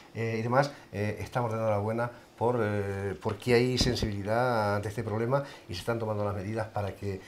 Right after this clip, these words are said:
algo que es negativo a todas luces, que no nos vendan, eh, eh, historias, historias que en todo caso sean historias para no dormir, ¿no? Digo, estamos de enhorabuena, yo muy contento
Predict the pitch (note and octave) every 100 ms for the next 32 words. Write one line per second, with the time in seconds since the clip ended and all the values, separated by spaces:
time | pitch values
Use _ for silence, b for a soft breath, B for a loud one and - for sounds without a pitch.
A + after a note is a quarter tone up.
0 | B A2 A2+ G2+ G#2 C#3+ A#2+ G#2 F#2 G#2
1 | G2+ G2+ G#2 F#2+ A2 G2 - C3+ A2 F2
2 | G2+ F#2+ G2+ F#2+ F#2+ F#2+ F#2 F2+ F#2 B
3 | B F2+ F#2 F#2+ - A#2 A2+ A#2+ - B
4 | B G2+ A#2 A2 A#2+ - G#2+ G2+ G2 G2
5 | F#2+ A#2+ A2+ A#2+ A#2 A#2 A2+ A#2 A2 G#2+
6 | A2 G#2+ G#2 G2+ G#2 G#2+ G#2 A#2+ - B
7 | B A#2+ G#2+ B2+ A#2 A2 G#2 G#2 B2+ A2
8 | A#2+ B2+ E3 E3 C3 A#2 B2+ D3